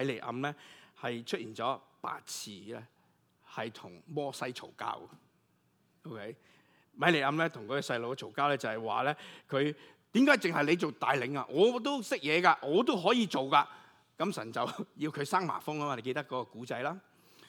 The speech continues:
噉第二次記載呢，啊，有一次記載呢，就係佢死嘅時候記載咗，哦，米-，啊，馬利暗，啊，米利暗佢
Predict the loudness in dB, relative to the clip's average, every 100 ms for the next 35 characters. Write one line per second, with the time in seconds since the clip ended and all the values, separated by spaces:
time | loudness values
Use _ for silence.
0 | -20 -20 -20 _ 0 4 6 4 2 4
1 | 4 6 4 4 0 -6 -20 _ 4 6
2 | 8 8 4 0 -4 _ _ _ 2 2
3 | 2 4 4 6 6 6 2 0 -4 -2
4 | -2 -2 -4 -8 -8 -8 -6 -8 -6 -2
5 | -2 -2 -6 -6 -6 -8 -8 -8 -8 -10
6 | -12 -8 -6 -6 -8 -14 -12 -10 -8 -10
7 | -8 -10